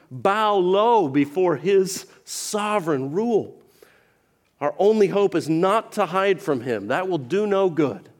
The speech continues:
It did not serve Adam and Eve in the garden, and it will not serve us today.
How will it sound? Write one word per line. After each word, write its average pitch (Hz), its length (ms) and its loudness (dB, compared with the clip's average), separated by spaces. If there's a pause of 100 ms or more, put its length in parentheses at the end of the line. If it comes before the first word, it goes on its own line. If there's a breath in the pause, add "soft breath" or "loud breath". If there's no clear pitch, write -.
(460 soft breath)
It - 160 -16
did 170 180 0
not 170 220 0
serve 170 360 -2
Adam 160 300 0
and 151 100 -2
Eve 151 220 -2
in 139 60 -6
the 135 80 -6
garden, 131 560 -6 (440 soft breath)
and 104 80 -16
it 101 80 -14
will 120 220 -6
not 127 200 -4
serve 127 300 -8
us 110 220 -8
today. 104 380 -16